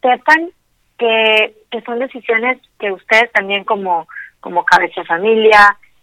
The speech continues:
en, en, en sus respectivos trabajos, pues nos pueden ayudar a que esto, este efecto dominó, porque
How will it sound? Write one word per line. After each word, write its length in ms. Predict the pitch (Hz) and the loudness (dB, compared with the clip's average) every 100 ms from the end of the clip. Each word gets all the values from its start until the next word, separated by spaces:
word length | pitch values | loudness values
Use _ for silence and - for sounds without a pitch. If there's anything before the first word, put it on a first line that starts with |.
| _ | _
en, 300 | - 190 185 | -8 -6 -8
en, 240 | 208 190 - | -14 -14 -12
en 160 | 196 165 | -14 -8
sus 160 | 190 | -4
respectivos 640 | 190 196 202 - 226 226 | -2 -2 -6 -2 0 0
trabajos, 600 | - 190 190 208 208 240 - | 0 2 4 4 2 -10 -12
pues 140 | 202 185 | -12 -12
nos 120 | 185 | -16
pueden 280 | - 196 208 | -10 -8 -6
ayudar 320 | 240 196 190 | -4 0 0
a 80 | 226 | 0
que 140 | - | -4
esto, 260 | 202 _ - | -18 _ -10
este 280 | 233 226 - | -10 -10 -12
efecto 640 | 269 - 247 226 - - 262 | -14 -6 -4 -4 -4 -4 -2
dominó, 600 | 240 208 180 175 180 226 | -2 -4 -8 -4 0 0
porque 220 | 233 190 | -2 -10